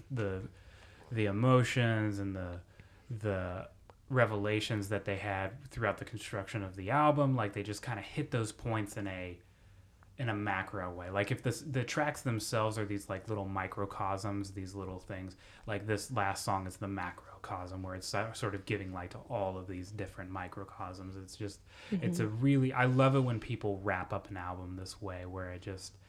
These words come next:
Speaker 1: it all kind of comes together.
Speaker 2: Mm-hmm.
Speaker 1: 'Cause they're all, ob-, obviously, like, they're all informing each other. They're all put in a place for a reason. They're all very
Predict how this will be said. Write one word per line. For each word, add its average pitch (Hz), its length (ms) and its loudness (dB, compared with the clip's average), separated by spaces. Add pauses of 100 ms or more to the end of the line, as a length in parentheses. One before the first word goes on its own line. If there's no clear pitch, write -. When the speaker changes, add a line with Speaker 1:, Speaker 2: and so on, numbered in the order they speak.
(360)
Speaker 1:
it 120 120 4
all 120 320 12
kind 104 360 4
of 98 80 -8
comes 92 320 -2
together. - 460 -12 (300)
Speaker 2:
Mm-hmm. 170 380 4 (280)
Speaker 1:
'Cause 160 120 4
they're 170 140 10
all, 165 140 8
ob-, 147 220 6
obviously, 135 420 6
like, 110 180 4 (400)
they're 117 160 6
all 101 140 6
informing 143 440 6
each 127 200 6
other. 117 240 2
They're 101 200 2
all 95 140 0
put 113 200 0
in 101 280 -2
a 120 100 -2
place - 440 -2
for 98 260 -2
a 92 40 -2
reason. 113 720 2 (1300)
They're 117 240 6
all 98 100 6
very 98 260 0